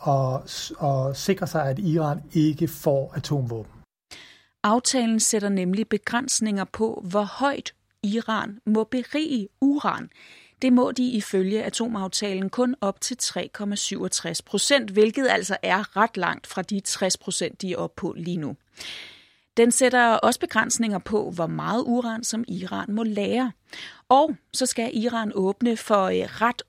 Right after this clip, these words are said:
Speaker 2: omfattende inspektioner. Det skulle alt sammen være med til at gøre det stort set umuligt for iranerne at lave atomvåben.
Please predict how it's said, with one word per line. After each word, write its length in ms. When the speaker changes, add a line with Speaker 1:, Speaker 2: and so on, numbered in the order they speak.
Speaker 2:
omfattende 680
inspektioner. 840
Det 80
skulle 300
alt 160
sammen 280
være 140
med 180
til 200
at 180
gøre 240
det 300
stort 300
set 300
umuligt 540
for 140
iranerne 640
at 120
lave 300
atomvåben. 720